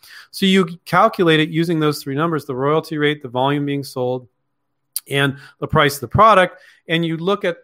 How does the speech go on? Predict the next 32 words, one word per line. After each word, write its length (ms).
how 220
much 240
money 240
you 100
would 140
earn 220
if 100
they 100
sold 240
a 60
hundred 280
thousand 280
units, 180
fifty 260
thousand, 360
twenty 260
thousand, 400
ten 260
thousand, 420
five 220
thousand, 380
okay? 340
And 100
you 100
hold 220
them 160
to 280
certain 380
numbers 560
through 480
interviewing 520
them, 240